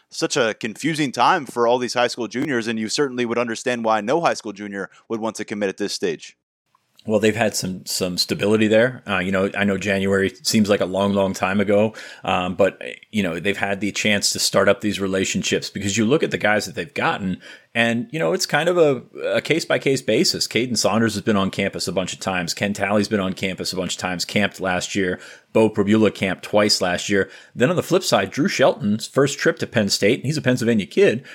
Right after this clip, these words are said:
Speaker 2: his first trip to Penn State was last month. So you've got a, a, a way to get in there, and, you know, that's really the way that these guys are developing those relationships right now, are through the Zooms, are through,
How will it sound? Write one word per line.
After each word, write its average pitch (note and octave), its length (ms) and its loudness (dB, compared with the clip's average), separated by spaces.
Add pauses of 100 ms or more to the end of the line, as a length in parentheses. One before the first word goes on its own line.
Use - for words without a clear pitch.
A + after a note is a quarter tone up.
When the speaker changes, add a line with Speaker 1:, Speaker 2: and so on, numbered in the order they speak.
(100)
Speaker 2:
his C#3 140 -2
first C#3 240 2
trip E3+ 200 2
to A#2 60 -4
Penn G#2+ 200 0
State A2 260 4
was F#2 120 -6
last A2+ 280 0
month. B2 400 -2
So F2+ 340 2 (240)
you've C#3 220 2
got C3 160 2
a, F#2 260 -4
a, F#2 200 -2
a F#2+ 100 4
way G#2 340 4
to F#2+ 560 2
get G#2+ 200 4
in A2+ 160 4
there, G#2+ 360 4
and, F2+ 380 -4
you G2 140 -2
know, F#2 60 0
that's G#2 280 0
really A2 460 2 (200)
the G#2 140 2
way G2 360 4
that G2+ 140 -4
these G2 200 0
guys G2+ 260 2
are G2 60 2
developing G2 500 2
those F2+ 180 0
relationships G2 600 2
right F2+ 160 2
now, F2+ 160 2
are G2 120 6
through A2+ 200 -2
the F#2+ 100 -2
Zooms, E2+ 420 -2
are F#2+ 160 4
through, G#2 360 2